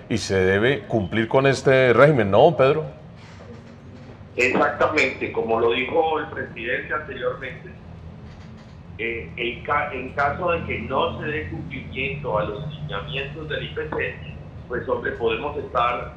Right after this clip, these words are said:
Speaker 2: en el caso de Colombia, entrando en un estatus muy delicado que puede implicar algún tipo de sanciones por no cumplimiento de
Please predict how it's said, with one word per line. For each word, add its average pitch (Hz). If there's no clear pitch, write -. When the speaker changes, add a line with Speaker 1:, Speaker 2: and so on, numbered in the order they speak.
Speaker 2:
en 113
el 113
caso 117
de 107
Colombia, 127
entrando 120
en 113
un 123
estatus 135
muy 151
delicado 139
que 135
puede 123
implicar 113
algún 131
tipo 135
de 101
sanciones 113
por 123
no 107
cumplimiento 117
de 98